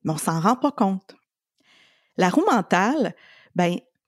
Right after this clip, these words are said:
moi, je compare ça souvent au hamster parce que le hamster, il aime ça être dans sa roue. Il tourne et il tourne très longtemps. Et des fois, le hamster tourne super vite comme s'il avait vraiment l'impression qu'il allait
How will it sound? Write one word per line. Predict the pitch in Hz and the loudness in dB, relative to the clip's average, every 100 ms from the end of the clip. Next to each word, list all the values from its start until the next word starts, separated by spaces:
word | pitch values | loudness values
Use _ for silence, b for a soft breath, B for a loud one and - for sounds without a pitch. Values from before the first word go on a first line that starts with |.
| - | -2
moi, | 185 | 2
je | 254 | 2
compare | 214 185 165 | 2 0 -2
ça | - | -2
souvent | 233 190 208 | -2 0 2
au | 233 185 | 2 2
hamster | 175 - 233 262 262 | 0 -2 0 0 0
parce | 180 - | -4 -4
que | - | 0
le | 180 160 | 2 2
hamster, | 160 170 226 254 | 0 -2 0 2
il | 180 | 0
aime | 160 | 0
ça | 190 | -2
être | 190 | -2
dans | 170 | -4
sa | 170 175 | -4 -4
roue. | 165 180 - _ _ _ _ _ _ - | -4 -6 -10 _ _ _ _ _ _ -10
Il | 190 | -4
tourne | 208 185 208 202 196 _ | 0 2 0 -4 -8 _
et | 196 | -4
il | 180 | -4
tourne | - 240 233 | -2 0 0
très | - 240 | 0 0
longtemps. | 196 160 165 - _ _ _ _ _ _ _ | 0 -2 -6 -10 _ _ _ _ _ _ _
Et | 202 | -4
des | 180 196 | 0 -2
fois, | - - 415 330 | 0 0 2 2
le | 175 | 2
hamster | 170 175 - 294 294 | 0 -2 -2 -2 0
tourne | - 202 | 0 0
super | 202 - 269 208 | 0 0 2 2
vite | 208 226 | 0 0
comme | 196 196 | 0 0
s'il | - - 302 226 | -2 -4 0 2
avait | 185 | 2
vraiment | 185 240 320 | 2 0 0
l'impression | 311 220 190 185 247 269 | 0 0 -2 0 0 0
qu'il | 220 | 0
allait | 175 170 190 | 0 0 0